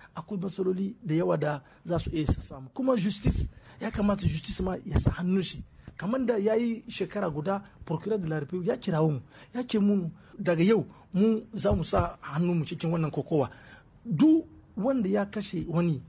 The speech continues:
cikin hasarin motoci, mu sai mu kama shi." Wannan ya, ya, ya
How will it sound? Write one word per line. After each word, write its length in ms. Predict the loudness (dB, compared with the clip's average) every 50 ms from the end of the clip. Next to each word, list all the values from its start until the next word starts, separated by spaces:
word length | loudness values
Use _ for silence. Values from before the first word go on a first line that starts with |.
| -18 -20 -14 -10
cikin 380 | -8 -6 -4 -4 -4 -6 -8 -10 -16 -20 -16 -12
hasarin 340 | -4 -2 -2 -2 -2 -4 -6
motoci, 440 | -6 -6 -6 -6 -4 -4 -6 -6 -8 -10 -18 -20 -20 -20 -20 -10 -4
mu 300 | 0 2 4 4 2 0 -2
sai 160 | 0 0 0
mu 80 | 0
kama 280 | -2 -4 -4 -2 -2 -4
shi." 140 | -6 -10 -16 -20 -20 -18 -6 -4
Wannan 260 | -2 0 0 0 0
ya, 80 | 0 0
ya, 160 | 0 -2 0 0
ya 340 | 0 2 2 2 2 0